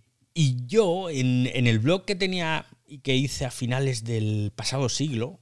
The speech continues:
uh, qué viejuno suena esto, una de las cosas que, que me gustaba hacer era recomendarle a la gente tecnología por Navidad. Es decir, hacía aquellos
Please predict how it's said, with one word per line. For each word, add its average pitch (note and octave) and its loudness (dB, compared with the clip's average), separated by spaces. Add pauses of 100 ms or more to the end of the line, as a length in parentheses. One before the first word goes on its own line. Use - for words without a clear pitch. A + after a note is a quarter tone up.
uh, C#3+ -20 (160)
qué - -10
viejuno A#2 -4
suena A2 -2
esto, B2+ -6 (1300)
una E3 0
de F#3 2
las E3+ 0
cosas D#3 -4
que, B2+ 0
que B2 0
me B2 2
gustaba B2 0
hacer B2 -2 (580)
era B2+ 0
recomendarle A#2 0
a A2+ 2
la G#2 2
gente A2+ 0 (200)
tecnología G#2+ -2 (100)
por B2 -2
Navidad. F#2 -6 (680)
Es A2+ -4
decir, G#2+ -6
hacía A#2+ -8
aquellos A#2+ -2